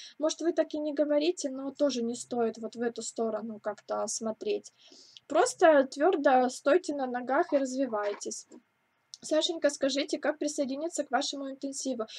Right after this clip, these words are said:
Напишите мне в директ, я вам скину реквизиты для оплаты, и вы присоединитесь. В конце марта у нас будет интенсив. <coughs>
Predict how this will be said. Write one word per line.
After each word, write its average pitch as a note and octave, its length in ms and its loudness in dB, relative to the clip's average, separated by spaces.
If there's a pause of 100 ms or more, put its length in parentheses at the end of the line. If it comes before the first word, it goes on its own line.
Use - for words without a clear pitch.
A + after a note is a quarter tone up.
(180)
Напишите D#4+ 560 0
мне D#4 160 -2
в C#4+ 60 -2
директ, D4 440 0
я D4+ 80 6
вам C4+ 160 0
скину D4 360 -4
реквизиты C4 580 -4
для A#3+ 240 2
оплаты, C#4+ 500 0
и C#4 140 2
вы D4 160 -2
присоединитесь. B3 920 -4
В - 40 -20
конце B3+ 320 -4
марта C4+ 380 -4
у A#3+ 40 -6
нас B3+ 260 -6
будет B3+ 340 -8
интенсив. A#3+ 520 -6 (560)
<coughs> - 640 2